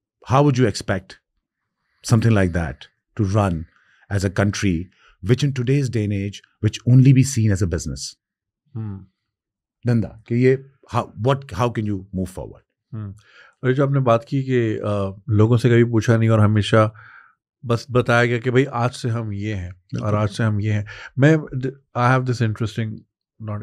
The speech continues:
Speaker 2: inter-, I ju-, just, just this theory, not just interesting, कि हम, so this is who we were before ज़ियाउल हक। यहाँ पे कैबरेज भी थे, हर किस्म की, you know, different
Speaker 1: Normal,
Speaker 2: life थी, बहुत
Speaker 1: like a normal life।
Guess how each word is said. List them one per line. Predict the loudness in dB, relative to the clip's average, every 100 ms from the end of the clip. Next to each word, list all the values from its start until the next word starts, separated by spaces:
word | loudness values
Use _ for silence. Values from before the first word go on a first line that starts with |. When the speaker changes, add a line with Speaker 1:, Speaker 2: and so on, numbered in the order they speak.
| -10
Speaker 2:
inter-, | -12 -10
I | -8
ju-, | -8 -6 2
just, | 2
just | 2 -2 -6
this | -8
theory, | -2 0 0 -2
not | -6
just | -6 -10 -10 -12
interesting, | -10 -12 -12 -16 -16 -20 -20 -20 -2
कि | 4
हम, | 6 6 4 0 -6 _ _ _ -2
so | -2
this | 2 2 4
is | 2
who | 2 2 2
we | 2 2
were | 2 2 0 -2
before | -2 -2 0 0 0 -6
ज़ियाउल | -2 0 0 0
हक। | -2 -4 _ _ _ _ _ _ -4
यहाँ | 0 0
पे | 0 0 0 -2 -8 -16 -20 -20 -20
कैबरेज | 0 2 4 2 2
भी | 0
थे, | 0
हर | 0 -2
किस्म | -4 -6 -6
की, | -8 -8 -6
you | -6
know, | -8 -14 _ _ -6 -2
different | 2 4
Speaker 1:
Normal, | 4 2
Speaker 2:
life | 0
थी, | -2
बहुत | 2 2
Speaker 1:
like | 6 6
a |
normal | 6 6 4
life। | 2 -4